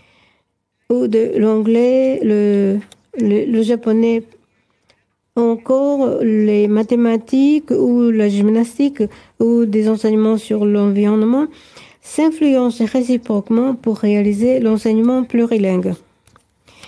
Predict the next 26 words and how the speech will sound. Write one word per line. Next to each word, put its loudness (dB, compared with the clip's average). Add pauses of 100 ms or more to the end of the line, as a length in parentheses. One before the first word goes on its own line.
(240)
À -2
propos -4
de 0
l'enseignement 0
du -2
japonais, 0 (1600)
on 0
les 2
voit, -2 (720)
euh, 0
de, 0 (320)
comment 0
c'est, -4
on, -2
à -2
propos -2
de 0
l'enseignement 0
du -2
japonais, 0
les 0
acteurs, -2 (460)
euh, 0 (460)
ne 2
doivent -2 (140)
pas, -2